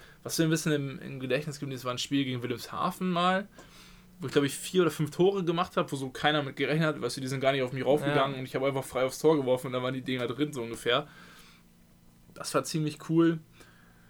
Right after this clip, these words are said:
Speaker 1: Ja, und sonst das erste Jahr Herren, ähm, ja,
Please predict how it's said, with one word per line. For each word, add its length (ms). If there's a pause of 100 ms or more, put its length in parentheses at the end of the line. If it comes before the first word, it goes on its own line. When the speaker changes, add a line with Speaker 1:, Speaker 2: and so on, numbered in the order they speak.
(440)
Speaker 1:
Ja, 180
und 100
sonst 280
das 120
erste 340
Jahr 160
Herren, 420
ähm, 520 (920)
ja, 340